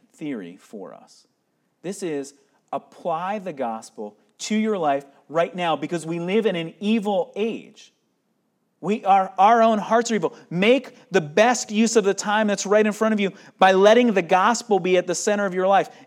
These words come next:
Make the best use of the time by announcing the gospel.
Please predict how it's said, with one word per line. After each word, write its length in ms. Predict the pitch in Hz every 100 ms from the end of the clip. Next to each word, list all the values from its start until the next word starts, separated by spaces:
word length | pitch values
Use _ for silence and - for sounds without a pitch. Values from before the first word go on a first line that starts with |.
| 196 -
Make 400 | 190 240 262 190
the 80 | 185
best 360 | 202 226 220
use 160 | 226 226
of 60 | 190
the 60 |
time 240 | 185 208 190
by 200 | 196 185 _ 175
announcing 840 | 180 190 202 247 226 233 208 190 - _ _ _
the 140 | 160
gospel. 520 | 160 156 151 - -